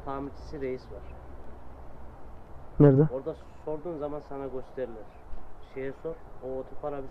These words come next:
Speaker 1: sor.
Speaker 2: Hı hı.
Speaker 1: Ona göre somun bulursan bul. Bulamazsan motor tamircisi reisin yanına git. Buraya bir şey ayarla.
Speaker 2: Motor tamircisi nerede? Ben direkt oraya gideyim en iyisi.
Speaker 1: Direkt oraya mı? Bir,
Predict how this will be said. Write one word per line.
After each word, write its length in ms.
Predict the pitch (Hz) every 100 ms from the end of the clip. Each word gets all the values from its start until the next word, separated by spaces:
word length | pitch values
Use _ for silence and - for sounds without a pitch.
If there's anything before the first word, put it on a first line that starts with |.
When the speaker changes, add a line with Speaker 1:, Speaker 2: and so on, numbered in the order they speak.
| -
Speaker 1:
sor. 120 | 156 -
Speaker 2:
Hı 100 | 160
hı. 140 | 151 175 - - - - -
Speaker 1:
Ona 160 | 143
göre 220 | 147 143 131 147
somun 240 | 147 143
bulursan 340 | 147 143 156 143 135
bul. 80 | 131 -
Bulamazsan 480 | 131 151 147 - 160 - - - - -
motor 240 | 123 180 175
tamircisi 560 | 151 135 131 - -
reisin 320 | 147 - -
yanına 280 | 147 147 139
git. 180 | 127 156 - - - - -
Buraya 220 | 127 139
bir 60 | 127
şey 180 | - 120
ayarla. 300 | 123 117 285 277
Speaker 2:
Motor 360 | - 147 156 185
tamircisi 460 | - 196 175 -
nerede? 220 | 190 196 240 - - - - - - - - - - - - - - - - - - - - -
Ben 120 | 143
direkt 220 | 147 147 147
oraya 140 | 147
gideyim 220 | 135 -
en 60 | 135
iyisi. 240 | 135 - - - - - 131
Speaker 1:
Direkt 200 | 135 143
oraya 240 | 170 175
mı? 60 | - - - - - - - - - - - - - - - - - - - -
Bir, 200 | 147 139